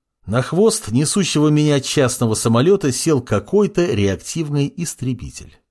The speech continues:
Слишком далеко, чтобы разобрать модель или опознавательный знак для определения принадлежности к какой-то армии,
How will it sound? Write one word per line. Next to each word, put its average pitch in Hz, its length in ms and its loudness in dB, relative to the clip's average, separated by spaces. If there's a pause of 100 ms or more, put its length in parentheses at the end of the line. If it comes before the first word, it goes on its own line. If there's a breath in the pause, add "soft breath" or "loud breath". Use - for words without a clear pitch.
(220)
Слишком 165 540 0
далеко, 165 540 2
чтобы 90 280 -6
разобрать 92 480 -2
модель 110 440 0
или 85 220 -8
опознавательный 87 720 -4
знак 101 440 -4
для 92 160 -6
определения 101 640 0
принадлежности 98 880 -2
к - 80 -20
какой-то 90 500 -8
армии, 73 480 -6